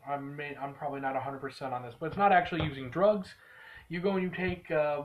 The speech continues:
blood. Uh, you, you have it taken out of you, and then you have it put back into you on there, uh, later, so that you actually have more blood in your system than you normally would. So it gives you, you know, more oxygen, more whatever this, this, that, and the other.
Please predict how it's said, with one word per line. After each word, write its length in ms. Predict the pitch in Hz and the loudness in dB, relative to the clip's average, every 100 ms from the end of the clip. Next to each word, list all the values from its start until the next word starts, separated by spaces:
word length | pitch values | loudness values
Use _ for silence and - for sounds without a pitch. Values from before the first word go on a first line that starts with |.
| 147 | -6
blood. 320 | 156 165 123 110 - 117 139 | 0 2 2 -2 -18 -4 -2
Uh, 100 | 131 | 0
you, 260 | 131 131 135 | -2 -6 -8
you 200 | 135 127 135 131 | -10 -8 -8 0
have 200 | 143 147 | 0 0
it 100 | 139 | -6
taken 280 | 151 143 135 | -8 -2 4
out 160 | 135 | 4
of 100 | 135 | 2
you, 200 | 127 127 120 - - - - | -4 -6 -10 -18 -20 -18 -10
and 120 | 135 | -6
then 120 | 131 | -6
you 100 | 127 131 | -6 -4
have 180 | 131 135 | 0 0
it 100 | 131 | 0
put 220 | - 185 | -6 -2
back 300 | 156 139 131 165 | 4 4 4 0
into 280 | 160 - 147 | -4 -4 -6
you 340 | 127 123 123 _ _ - - - | -4 -4 -10 _ _ -20 -14 0
on 200 | 135 135 | 2 2
there, 400 | 135 135 131 - | 2 0 0 2
uh, 220 | 127 120 | 2 2
later, 400 | 131 156 139 135 - | 4 2 2 0 -4
so 60 | 131 | -8
that 120 | 131 | -4
you 100 | 139 | -2
actually 200 | 131 131 | 0 0
have 100 | 131 | -2
more 160 | 139 127 | -2 -2
blood 280 | 135 135 131 | 0 0 0
in 60 | |
your 140 | 123 117 | -8 -10
system 360 | 135 123 135 | -10 -10 -8
than 140 | 127 120 | -8 -8
you 280 | 120 120 135 | -8 -8 -6
normally 380 | 131 120 117 113 | -4 -4 -4 -10
would. 220 | 113 107 95 - _ - - _ | -10 -12 -14 -20 _ -20 -20 _
So 120 | - | -12
it 100 | 127 | -8
gives 180 | 131 120 | -6 -6
you, 280 | 123 123 120 | -6 -6 -8
you 100 | 120 117 | -8 -6
know, 160 | 117 127 | -6 -4
more 340 | 131 123 120 | -2 0 -2
oxygen, 580 | 123 123 - 123 120 117 | -2 -2 -4 -10 -10 -8
more 200 | 117 117 | -4 -4
whatever 300 | 117 113 113 | -2 -2 -2
this, 320 | 113 110 - 123 123 127 | -6 -10 -12 -14 -14 -8
this, 180 | 143 127 | -6 -4
that, 160 | 135 127 | -2 -2
and 80 | |
the 100 | 123 | -4
other. 320 | 117 113 113 | -6 -6 -8